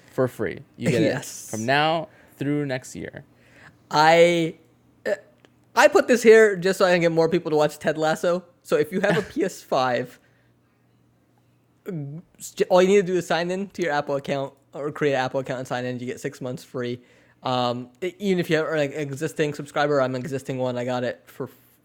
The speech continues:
Speaker 2: f-, added on. Fantastic shows. Ted Lasso is amazing. If you want something gaming related, Mystic, Mythic Quest is a pretty funny, uh, comedy. Uh,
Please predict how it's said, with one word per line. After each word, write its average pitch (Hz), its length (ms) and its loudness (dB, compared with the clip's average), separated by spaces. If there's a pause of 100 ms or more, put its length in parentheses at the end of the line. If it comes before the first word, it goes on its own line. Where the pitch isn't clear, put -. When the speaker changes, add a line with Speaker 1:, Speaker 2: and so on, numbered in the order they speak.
(140)
Speaker 2:
f-, 135 100 -14 (140)
added 127 280 -6
on. 139 320 -4 (420)
Fantastic 165 520 -6
shows. 135 320 0
Ted 156 220 -14
Lasso 135 280 -4
is 127 100 -6
amazing. 123 520 -6
If 87 140 -14
you 139 140 -20
want 139 160 0
something 139 240 -6
gaming 135 300 -4
related, 131 480 -4 (220)
Mystic, 127 360 -8 (200)
Mythic 170 340 -4
Quest 139 260 -2
is 127 80 -8
a 127 60 -6
pretty 127 260 -6
funny, 123 420 -4
uh, 127 260 -6
comedy. 131 440 -4 (360)
Uh, 123 80 -6